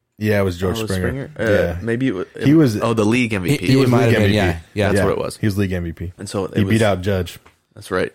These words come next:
Speaker 2: That's right. It was league M V P. And, uh, I was like, "Jose Altuve, you know, two thousand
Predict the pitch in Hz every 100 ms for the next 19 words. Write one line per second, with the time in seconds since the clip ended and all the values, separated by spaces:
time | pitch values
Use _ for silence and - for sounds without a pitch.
0 | - 98 80 - _ _ _ _ _ 101
1 | 92 92 92 101 98 90 87 71 90 57
2 | - _ _ _ _ _ _ _ - 76
3 | 67 73 65 57 55 55 _ _ _ _
4 | _ _ _ _ - 101 95 92 - -
5 | 98 110 104 98 - 110 98 85 80 87
6 | 73 69 - _ - 104 92 80 85 78
7 | 67